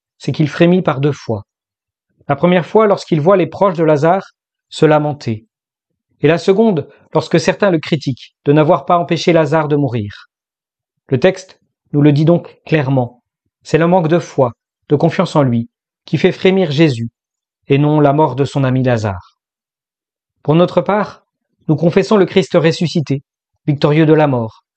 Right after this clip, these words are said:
C'est une espérance que la communion avec Dieu et entre nous ne s'arrête plus lorsque vient la fin de notre existence en ce monde. Certains parlent même de naître au ciel.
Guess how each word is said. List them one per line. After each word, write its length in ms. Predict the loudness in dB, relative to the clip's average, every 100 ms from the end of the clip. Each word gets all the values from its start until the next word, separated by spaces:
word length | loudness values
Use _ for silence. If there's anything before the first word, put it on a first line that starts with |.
| _ _ -20 -10
C'est 200 | -4 0
une 100 | 2
espérance 480 | 2 2 0 0 -2
que 100 | -2
la 120 | -2
communion 360 | -2 0 2 2
avec 220 | 2 0
Dieu 320 | 0 0 0 _ _
et 80 | 0
entre 280 | 0 0 -2
nous 240 | -2 -6 _ _ _ _
ne 60 | -2
s'arrête 360 | 0 -2 -6
plus 260 | -2 -2 -2 -6 -20 -4
lorsque 260 | -4 0
vient 300 | 0 2 2
la 120 | 2 0
fin 180 | -2
de 120 | 0 2
notre 220 | 2 -2 -6
existence 540 | -4 -4 0 -2 0
en 40 |
ce 120 | 0 0
monde. 360 | 0 -2 -4 -10 _ _ _ _
Certains 580 | -6 -4 0 0 0
parlent 280 | 0 0 0
même 360 | 0 2 2 0
de 380 | 2 2 2 2
naître 300 | 0 -2 -2
au 60 |
ciel. 460 | -4 -2 -2 -2 -6